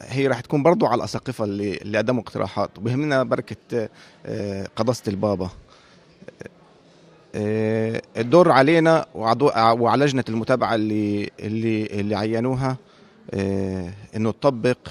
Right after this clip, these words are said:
آه، التوصيات اللي راح ي-، ي-، يباركها س-، قداسة البابا. آم، آه، بهمنا وضع المسيحيين،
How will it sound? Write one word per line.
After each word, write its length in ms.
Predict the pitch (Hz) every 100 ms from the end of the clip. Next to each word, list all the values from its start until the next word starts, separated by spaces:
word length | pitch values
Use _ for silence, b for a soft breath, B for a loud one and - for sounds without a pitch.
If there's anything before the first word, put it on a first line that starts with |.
| - b b -
آه، 480 | - 104 101 98 92 - 107
التوصيات 880 | - - 117 - 123 127 131 131
اللي 200 | 110 107
راح 200 | 107 -
ي-، 40 | 110 107 107 - - -
ي-، 420 | 110 107 104 - - 90 107
يباركها 380 | 101 123 - 180
س-، 120 | -
قداسة 460 | - 101 110 113 -
البابا. 380 | 98 101 92 - B B B B -
آم، 680 | 98 95 92 92 92 90 82 - _ _ _ -
آه، 360 | 104 98 95 - _ -
بهمنا 540 | 107 123 147 156 147 135
وضع 300 | 117 127 117
المسيحيين، 720 | 110 110 - 117 123 123